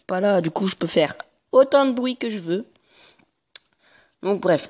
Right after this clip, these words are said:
euh, je ferai bientôt, enfin, j'en profite, hein, pour vous le dire. Je vais bientôt faire, euh, un, un, une sorte de série, on va dire, sur Plague I N C,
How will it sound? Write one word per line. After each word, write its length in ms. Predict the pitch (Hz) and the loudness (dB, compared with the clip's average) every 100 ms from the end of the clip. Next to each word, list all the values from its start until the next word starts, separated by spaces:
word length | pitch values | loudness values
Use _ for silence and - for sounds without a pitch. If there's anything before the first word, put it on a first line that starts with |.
| - | 0
euh, 480 | 170 165 165 160 | 2 4 2 2
je 260 | 165 165 160 | 0 -2 -6
ferai 220 | 180 196 | -4 -4
bientôt, 1200 | 202 262 269 320 311 285 240 208 190 170 147 - | -2 -2 0 2 2 2 2 0 0 -2 -6 -8
enfin, 320 | - - 156 147 143 143 | -10 -8 -6 -6 -6 -6
j'en 180 | 147 | -8
profite, 380 | 180 170 - - | -10 -10 -10 -8
hein, 80 | 170 | -8
pour 160 | 160 156 | -10 -14
vous 220 | 143 147 | -10 -8
le 80 | 143 | -6
dire. 260 | 156 202 - - - - | -6 -6 -10 -20 -20 -20
Je 80 | _ | _
vais 100 | 170 | -6
bientôt 320 | 165 226 247 | -2 -2 0
faire, 360 | 254 - 247 208 | -2 0 -2 0
euh, 240 | 180 160 120 - - _ _ _ _ _ _ _ - | -2 -2 -6 -12 -20 _ _ _ _ _ _ _ -16
un, 200 | 107 69 - - - _ _ _ _ _ | -14 -14 -16 -20 -20 _ _ _ _ _
un, 560 | 156 151 147 143 143 - - - _ _ _ _ _ _ _ _ _ _ - | -10 -6 -4 -4 -8 -10 -16 -20 _ _ _ _ _ _ _ _ _ _ -14
une 120 | 160 | -12
sorte 400 | - - 180 165 | -10 -4 -4 -2
de 400 | 156 151 139 110 | 0 0 0 -4
série, 600 | - - - - 254 240 | -6 -8 -2 2 4 2
on 60 | 269 | 2
va 140 | 190 | 0
dire, 180 | 170 208 | 0 0
sur 200 | - - | -2 -8
Plague 320 | - 254 262 | -4 -2 0
I 60 | 254 | 0
N 120 | 196 | -2
C, 300 | 180 165 180 | -2 -2 -2